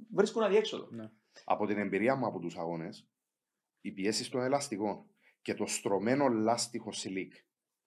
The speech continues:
Speaker 1: Στην άσφαλτο.
Speaker 3: στην άσφαλτο βοηθά στο κράτημα.
Speaker 1: Ναι.
Speaker 3: Το βοηθά στο κράτημα, αποκτά ίσως και το φαινόμενο αυτό.
Speaker 1: Πολύ καλή παρατήρηση και
Speaker 3: Ναι.
Speaker 1: βεβαίως σε μια πίστα smooth surface όπως ήταν το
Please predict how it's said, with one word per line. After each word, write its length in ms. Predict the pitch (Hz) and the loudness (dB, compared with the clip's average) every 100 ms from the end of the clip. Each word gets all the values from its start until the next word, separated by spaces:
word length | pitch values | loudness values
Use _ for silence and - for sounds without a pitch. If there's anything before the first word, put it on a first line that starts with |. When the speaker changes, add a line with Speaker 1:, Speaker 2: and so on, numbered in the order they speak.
| _ | _
Speaker 1:
Στην 220 | - 135 | 2 6
άσφαλτο. 280 | 110 - - | 6 2 -2
Speaker 3:
στην 140 | 113 | 2
άσφαλτο 680 | 104 107 101 - 127 214 - - _ _ | 2 4 2 2 0 0 -4 -18 _ _
βοηθά 400 | 87 92 85 147 | -6 -2 -2 -4
στο 160 | - - | -6 -4
κράτημα. 460 | 95 87 82 - _ - | -4 -4 -8 -14 _ -8
Speaker 1:
Ναι. 260 | 107 85 - _ _ - | -4 -4 -6 _ _ -6
Speaker 3:
Το 120 | 92 | -4
βοηθά 300 | 87 87 123 | 0 2 0
στο 140 | 123 - | 0 -2
κράτημα, 540 | 110 113 127 202 - - | 0 2 0 -2 -8 -14
αποκτά 720 | - - 101 - 131 143 143 _ | -6 -4 -4 -2 -2 -2 -4 _
ίσως 360 | 147 147 165 - | -8 -4 -4 -4
και 120 | 170 | -4
το 100 | 156 | -2
φαινόμενο 520 | 131 117 127 127 123 | -4 -4 -4 -4 -6
αυτό. 420 | 90 - 92 - _ _ | -8 -6 -8 -8 _ _
Speaker 1:
Πολύ 180 | 113 139 | 6 8
καλή 140 | 160 | 8
παρατήρηση 380 | 160 113 117 165 | 8 6 4 -2
και 40 | 165 | 0
Speaker 3:
Ναι. 40 | |
Speaker 1:
βεβαίως 200 | 127 147 | 2 2
σε 100 | 127 | 0
μια 160 | 120 131 | 2 2
πίστα 480 | 151 - 135 117 98 | 2 2 6 6 4
smooth 460 | 98 110 143 147 131 - - | -2 0 4 4 2 -6 2
surface 460 | 147 131 127 113 95 | 6 6 4 2 2
όπως 220 | 131 120 123 | 2 4 6
ήταν 160 | |
το 80 | 123 | 6